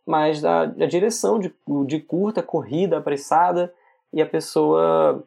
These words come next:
é, deixou escapar que aquele subtexto ali dizia respeito a uma coisa que, se o ator não sabe, você tinha que ter conversado com ele sobre aquilo. Ele, ele, ele podia não saber da cena,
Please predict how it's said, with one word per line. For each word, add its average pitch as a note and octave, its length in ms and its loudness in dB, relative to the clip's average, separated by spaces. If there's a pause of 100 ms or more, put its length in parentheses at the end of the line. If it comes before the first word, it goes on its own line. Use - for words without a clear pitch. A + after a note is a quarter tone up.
(100)
é, C#3 260 2
deixou D3 300 0
escapar D3+ 720 0 (100)
que - 100 -6
aquele D3+ 320 0
subtexto C#3 720 -2
ali C3+ 160 0
dizia G3 220 -2
respeito F#3+ 360 -4
a F#3 40 -2
uma G#3 100 -2
coisa G3 260 -2
que, D4+ 140 -2
se D4+ 100 -8
o F4 60 0
ator F3+ 240 2
não C#3+ 100 0
sabe, C3+ 360 -2
você D#3 180 -8
tinha D3+ 140 -8
que - 20 -18
ter - 80 -6
conversado F3+ 480 -4
com - 80 -4
ele A#3 80 -2
sobre A#3 220 -2
aquilo. C#4+ 260 0
Ele, B2+ 160 -2 (180)
ele, C3+ 180 -2
ele C#3 100 2
podia D3+ 180 0
não F#3+ 80 0
saber G#3+ 220 2
da C4 100 4
cena, C#3+ 480 -2